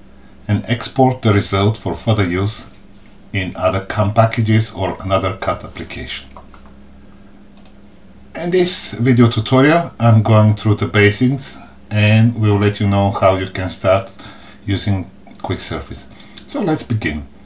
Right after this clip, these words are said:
I will just go and select the main button and create an empty new document. You can see this screen, which you already have with you. You can open any S T L file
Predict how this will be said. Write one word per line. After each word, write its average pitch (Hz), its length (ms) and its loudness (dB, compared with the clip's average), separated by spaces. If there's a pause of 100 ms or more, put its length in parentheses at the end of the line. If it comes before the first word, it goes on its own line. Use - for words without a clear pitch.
(400)
I 139 60 -2
will 156 140 -2
just - 280 0
go 101 360 -2 (220)
and 113 200 4
select 98 320 -4
the 95 80 -6
main 85 300 -6
button 87 460 -6 (160)
and 95 400 -8 (220)
create 87 320 -6
an 82 120 -10
empty 90 500 -8 (120)
new 95 340 -6
document. - 440 -12 (1200)
You 143 80 -6
can 147 180 2
see 139 180 4
this 110 220 4
screen, 117 360 4 (240)
which 107 280 -2
you 104 300 4
already 95 420 -2
have - 420 -6 (560)
with 95 220 -6
you. 110 340 2 (140)
You 110 140 2
can 113 280 4
open 110 480 2
any 98 220 0
S 98 200 -4
T 98 100 -4
L 92 120 -6
file 95 480 0